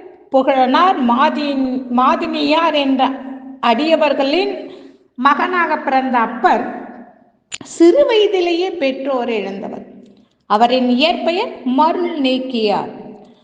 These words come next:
அவரின் தமக்கையார் திலகவதியார் கலிப்பகையார் என்பவரை மணக்கிருந்த நிலையில்,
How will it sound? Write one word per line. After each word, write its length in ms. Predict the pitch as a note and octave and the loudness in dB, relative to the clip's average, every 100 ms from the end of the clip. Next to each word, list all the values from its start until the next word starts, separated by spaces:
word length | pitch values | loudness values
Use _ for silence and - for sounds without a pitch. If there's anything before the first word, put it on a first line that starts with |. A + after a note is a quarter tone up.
| - | -2
அவரின் 380 | C4 C#4+ C#4+ C4 | 2 2 2 2
தமக்கையார் 720 | C#4+ G#4+ - F#4 F4+ C#4+ B3 | 0 0 -2 2 2 2 0
திலகவதியார் 760 | C4+ D4 D4 B3+ C#4 C4 A3 - - - - D4+ | -2 0 -2 -2 0 0 0 -4 -14 -18 -2 2
கலிப்பகையார் 840 | D4+ E4 E4+ D#4+ D#4+ D#4 E4 D4+ | 2 2 2 2 2 2 0 0
என்பவரை 540 | C4+ C4 B3+ B3 A#3 | 0 2 2 2 2
மணக்கிருந்த 720 | A3+ G#3+ C#4 D4 B3+ B3 A#3+ | 0 0 0 -2 0 0 0
நிலையில், 540 | A3+ G#3 A#3+ C4 D4+ | 0 0 -2 -2 -2